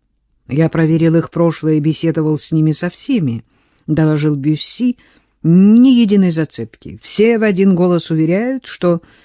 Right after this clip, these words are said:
хозяином Ковалевский был очень хорошим. Как по-твоему, врут?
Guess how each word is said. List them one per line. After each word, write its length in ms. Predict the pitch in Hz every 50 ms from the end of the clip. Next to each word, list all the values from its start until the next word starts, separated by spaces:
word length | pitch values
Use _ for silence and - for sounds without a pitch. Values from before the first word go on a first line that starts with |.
| _
хозяином 840 | _ - - 170 165 147 139 165 180 196 208 233 247 247 240 247 240 226
Ковалевский 640 | - 190 165 170 170 165 190 208 - - - 190
был 220 | 180 165 180 185 180
очень 320 | - 160 165 165 - 165 160
хорошим. 600 | - 135 127 - 113 107 - - - 120 127 _ _ _ _ _ _ _ _ _ _ _ _ _ _ _ _ _ _ _ _ _ _ _ _ _ _ -
Как 200 | 220 220 - -
по-твоему, 520 | - 135 - 110 110 - 110 117 123 120 _ _ _ _ _ _ _ _
врут? 460 | - 135 147 170 240 254 - - -